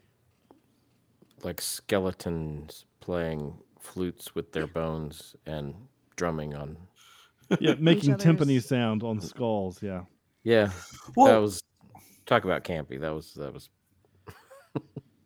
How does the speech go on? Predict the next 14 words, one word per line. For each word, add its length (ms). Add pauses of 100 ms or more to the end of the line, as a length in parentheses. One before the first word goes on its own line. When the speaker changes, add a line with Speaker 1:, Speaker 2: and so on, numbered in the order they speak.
(420)
Speaker 1:
was 180
pretty 340
rough. 240 (1700)
Speaker 4:
Yeah, 180
I'm 120
gonna 120
have 260
to 100
see 160
the 160
other 180
two 280
only 220
because, 480